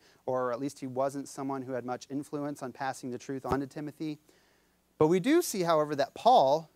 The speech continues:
stepped in and Paul acted as a spiritual father for Timothy, and he taught him and he trained him in the gospel. Church, I, I hope this comes out right.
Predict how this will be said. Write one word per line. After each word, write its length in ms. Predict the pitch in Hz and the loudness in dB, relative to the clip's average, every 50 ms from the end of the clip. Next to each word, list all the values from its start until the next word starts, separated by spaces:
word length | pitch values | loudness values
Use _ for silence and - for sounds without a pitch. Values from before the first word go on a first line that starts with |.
| _ | _
stepped 460 | _ - - - 165 147 135 - _ 135 | _ -14 -2 0 0 0 0 0 _ -4
in 320 | 120 117 113 120 147 151 - _ _ _ _ _ _ _ _ _ _ - | -4 -4 -4 -6 -8 -10 -12 _ _ _ _ _ _ _ _ _ _ -4
and 140 | 139 139 - | -4 -2 4
Paul 260 | - 202 202 202 - | 4 6 6 6 6
acted 400 | - 180 202 226 - - 196 170 | 4 4 2 2 2 0 -2 0
as 140 | 160 156 139 | 0 -2 -4
a 60 | 143 | -4
spiritual 580 | 135 - - - 180 185 185 170 - - 160 151 | -8 -8 -4 -2 -2 0 0 -2 -4 -6 -6 -4
father 480 | - - 143 135 135 135 139 135 135 135 - | -2 -2 0 0 0 0 -2 -4 -4 -8 -8
for 200 | - 143 135 127 | -6 -6 -4 -4
Timothy, 540 | - - 135 123 123 117 - - - - _ _ _ _ _ _ - | -4 -6 -8 -6 -6 -8 -12 -16 -20 -20 _ _ _ _ _ _ -6
and 80 | 131 131 | -6 -6
he 60 | 127 | -6
taught 320 | - - 170 180 175 156 | -2 2 2 2 2 0
him 180 | 156 170 165 165 | -4 -6 -6 -6
and 100 | 143 135 | -6 -8
he 80 | 131 | -8
trained 380 | 123 - - 156 143 139 139 131 | -10 -8 -8 -8 -6 -6 -6 -8
him 320 | - 143 131 127 123 123 - _ _ _ _ _ _ - | -8 -8 -6 -6 -6 -8 -12 _ _ _ _ _ _ -10
in 40 | 120 | -10
the 80 | 120 | -8
gospel. 540 | 110 - - - - - - - - - - _ _ _ _ _ _ _ _ _ _ _ _ _ _ _ _ _ _ _ _ _ _ _ _ _ _ _ _ _ _ _ _ _ _ _ _ _ _ _ _ _ _ _ _ _ _ _ _ _ _ _ _ _ _ _ _ _ _ _ _ _ _ _ _ _ _ _ _ _ _ _ _ _ _ _ _ _ _ _ _ - | -8 -8 -10 -10 -14 -18 -16 -16 -16 -16 -16 _ _ _ _ _ _ _ _ _ _ _ _ _ _ _ _ _ _ _ _ _ _ _ _ _ _ _ _ _ _ _ _ _ _ _ _ _ _ _ _ _ _ _ _ _ _ _ _ _ _ _ _ _ _ _ _ _ _ _ _ _ _ _ _ _ _ _ _ _ _ _ _ _ _ _ _ _ _ _ _ -2
Church, 320 | - 190 190 180 - - - | 2 2 2 2 0 -2 2
I, 100 | 170 175 - | 2 2 4
I 160 | 156 175 175 | 4 4 6
hope 200 | 151 208 254 - | 6 4 4 4
this 140 | - 202 - | 0 -6 -2
comes 240 | - 190 175 160 139 | 0 0 0 4 4
out 180 | 147 139 143 123 | 6 6 4 4
right. 280 | 123 123 131 135 143 | 2 2 2 0 0